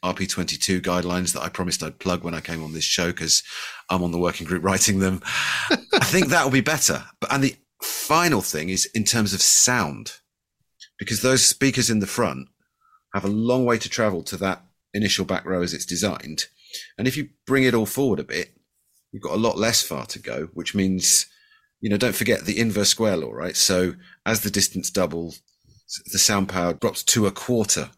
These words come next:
of what it was. So that back row is a long way from the screen speakers. If you bring it forward, it's gonna be better. It's gonna be more consistent for all the people. And it's just a case of whether you can get your head around that.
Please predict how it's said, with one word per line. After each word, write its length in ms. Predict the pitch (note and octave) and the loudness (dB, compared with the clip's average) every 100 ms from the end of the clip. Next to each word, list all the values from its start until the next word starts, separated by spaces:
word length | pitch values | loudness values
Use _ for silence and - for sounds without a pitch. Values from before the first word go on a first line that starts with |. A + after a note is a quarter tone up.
| _ | _
of 140 | D2 | -10
what 140 | D#2 C#2 | -8 -8
it 100 | A#1+ | -10
was. 420 | A#1+ - - - _ _ - - - - | -10 -4 -4 -4 _ _ -20 -20 -20 -6
So 380 | - G2+ F#2+ - F2+ | 0 2 2 0 -2
that 220 | A#2 G#2 - _ _ - _ _ | 0 0 -6 _ _ -20 _ _
back 240 | A2 F2+ | -2 0
row 80 | G2+ | 0
is 120 | F2 | 2
a 60 | F2+ | 0
long 400 | F#2+ A2 A2+ G#2+ | 0 2 2 2
way 200 | G2+ F2+ | 2 2
from 200 | D2+ E2+ | -2 -6
the 80 | E2+ | -4
screen 280 | - G2 F#2 | 0 0 0
speakers. 480 | - C#2 - - - - - - | -2 -8 -8 -10 -10 -14 -14 -10
If 140 | F#2+ | -6
you 60 | G#2 | 0
bring 160 | C3+ | 2
it 80 | A#2+ | 2
forward, 480 | - A#2+ F#2 D2+ - - _ _ _ _ _ - | -2 -2 0 -2 -4 -12 _ _ _ _ _ -8
it's 120 | - | -4
gonna 200 | - A2 | 2 2
be 100 | G#2 | 2
better. 320 | G2 G2+ - D#2+ | 2 0 0 -2
It's 80 | |
gonna 140 | - F#2 | -2 -2
be 100 | F2+ | -2
more 200 | G2 F#2+ | -2 -2
consistent 540 | F2 - F#2 - C#2+ | -4 -2 -2 -2 -8
for 140 | - D#2+ | -8 -8
all 80 | |
the 80 | D#2 | -8
people. 360 | E2+ E2 - - _ _ _ _ - _ | -8 -8 -10 -18 _ _ _ _ -20 _
And 120 | A#2+ | 2
it's 100 | A#2 | 4
just 180 | - - | 4 2
a 40 | |
case 280 | A2+ B2 G#2 | 0 2 2
of 120 | G#2 | 2
whether 180 | A2 G#2+ | 2 2
you 160 | G2 G2+ | 0 -2
can 420 | - G2+ F#2 F2+ - | -2 -2 -2 -4 -4
get 140 | F#2 D#2+ | -4 -2
your 120 | D#2+ | -2
head 180 | G2+ - | -2 -2
around 180 | C2 | -6
that. 200 | A#1 - | -8 -14